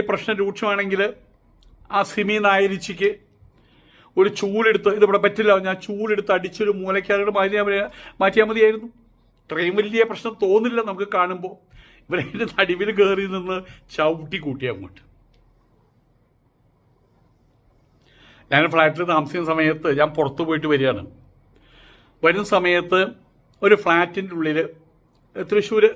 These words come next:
പിനാക്കിൾ എന്ന് പറയും, മറ്റേ നമ്മളുടെ ലുലു, ആ, കൺവെൻഷൻ സെൻറ്റർ തൊട്ട് മുമ്പിലുള്ള ഫ്ലാറ്റ് പിനാക്കിൾ. അപ്പം അവിടെ ഒരു നായരുടെ, അപ്പം ഞാൻ കയറി ചെല്ലുന്ന സമയത്ത് എൻ്റെ ഫ്ലാറ്റിലേക്ക്, ഞാൻ അവിടെ വാടകയ്ക്ക്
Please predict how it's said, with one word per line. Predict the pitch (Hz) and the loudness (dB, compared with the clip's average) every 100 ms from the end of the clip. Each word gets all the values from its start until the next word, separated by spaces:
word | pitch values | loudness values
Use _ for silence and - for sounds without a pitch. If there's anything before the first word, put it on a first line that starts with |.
| - _ - - | 0 _ -16 -6
പിനാക്കിൾ | 202 208 208 | 0 0 0
എന്ന് | 220 196 | 0 0
പറയും, | 180 175 | 0 -4
മറ്റേ | 175 180 | -4 -2
നമ്മളുടെ | 175 175 175 170 - - - - | -2 0 -2 -4 -16 -20 -14 -4
ലുലു, | 185 208 220 233 - _ - | 0 2 0 -2 -14 _ -8
ആ, | 202 185 | -6 0
കൺവെൻഷൻ | 175 185 190 214 196 | 0 0 -6 -6 -4
സെൻറ്റർ | 190 202 208 | -4 -2 -2
തൊട്ട് | 240 254 | -2 0
മുമ്പിലുള്ള | 220 202 185 196 202 | 0 0 2 -2 -2
ഫ്ലാറ്റ് | 139 - - _ _ _ _ _ _ _ | -4 -4 -16 _ _ _ _ _ _ _
പിനാക്കിൾ. | 160 156 147 120 - _ _ _ _ - - _ - | 0 0 0 -8 -16 _ _ _ _ -20 -20 _ -10
അപ്പം | 180 - | 0 2
അവിടെ | 202 277 | 4 4
ഒരു | 262 247 | 2 2
നായരുടെ, | 214 220 226 226 175 107 110 - _ _ _ _ _ _ | 4 4 2 2 0 -2 -8 -18 _ _ _ _ _ _
അപ്പം | - 180 | 0 0
ഞാൻ | 185 | 2
കയറി | 185 226 | 2 2
ചെല്ലുന്ന | 254 247 226 | 0 -2 -2
സമയത്ത് | 226 226 208 | -2 0 0
എൻ്റെ | 196 254 254 | 0 -6 -2
ഫ്ലാറ്റിലേക്ക്, | 240 233 247 240 254 247 247 _ - | -2 -2 -6 -6 -6 -6 -10 _ -6
ഞാൻ | 196 | 0
അവിടെ | 220 | 2
വാടകയ്ക്ക് | 208 208 214 | 2 2 0